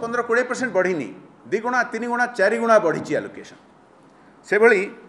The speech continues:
ଜଳଶକ୍ତି, ପିଇବା ପାଣିର ସମସ୍ୟା ଆପଣମାନେ, ଆପଣଙ୍କ ଦର୍ଶକମାନେ ସମସ୍ତେ ଜାଣିଛନ୍ତି। ଓଡ଼ିଶାରେ ମଧ୍ୟ ଦଶ ବର୍ଷ ତଳେ ଆଲୋକେସନ ହଉଥିଲା ପ୍ରତି ବ-, ସେଇ ବର୍ଷ ସତର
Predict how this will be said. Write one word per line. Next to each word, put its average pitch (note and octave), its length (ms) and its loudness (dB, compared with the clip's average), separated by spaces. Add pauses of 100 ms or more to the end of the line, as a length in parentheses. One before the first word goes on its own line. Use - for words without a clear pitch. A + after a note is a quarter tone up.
(280)
ଜଳଶକ୍ତି, F#3+ 680 2 (800)
ପିଇବା G#3+ 320 2
ପାଣିର G3+ 280 0
ସମସ୍ୟା F#3+ 500 -4 (300)
ଆପଣମାନେ, F3+ 460 -6 (260)
ଆପଣଙ୍କ D#3+ 320 -10
ଦର୍ଶକମାନେ E3+ 480 -6
ସମସ୍ତେ F#3+ 400 -6
ଜାଣିଛନ୍ତି। A2+ 460 -10 (520)
ଓଡ଼ିଶାରେ F3+ 380 -2
ମଧ୍ୟ C3 180 -8 (1300)
ଦଶ E3+ 240 0
ବର୍ଷ A3+ 140 0 (100)
ତଳେ G3+ 240 4 (240)
ଆଲୋକେସନ F#3+ 480 -4
ହଉଥିଲା F3+ 320 0 (160)
ପ୍ରତି E3+ 240 -4
ବ-, F#3 240 -6
ସେଇ F#3 160 2
ବର୍ଷ E3 200 0 (720)
ସତର E3 320 0